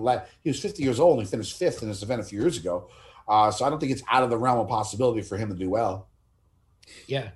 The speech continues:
Speaker 2: Oh, hey, A P S is a thing. Matthew Wiley, Golflandia podcast, always talks about it. A P S, always play Stricker. We talked about it earlier. Play some good putters. Don't be afraid. So, uh, he's got the complete game. You don't need to be super long here or anything like that. So I think it's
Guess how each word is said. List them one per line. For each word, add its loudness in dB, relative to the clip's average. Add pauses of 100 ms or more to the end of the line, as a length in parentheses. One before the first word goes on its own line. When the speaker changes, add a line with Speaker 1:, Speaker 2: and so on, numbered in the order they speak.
(360)
Speaker 2:
Oh, 6
hey, 6
A 6
P 4
S 4
is -4
a -2
thing. 2
Matthew -2
Wiley, 2
Golflandia 0
podcast, 0
always 2
talks -2
about 4
it. 2
A 6
P 4
S, 6
always 2
play 0
Stricker. 2 (340)
We 4
talked 4
about 6
it 6
earlier. 10
Play 6
some 2
good 2
putters. 6
Don't 6
be 6
afraid. 4
So, 4 (220)
uh, -2
he's 2
got 4
the -10
complete 0
game. 4
You 2
don't 8
need 4
to 0
be 2
super 0
long 2
here 2
or -4
anything 2
like -2
that. 2
So -6
I -2
think -4
it's 0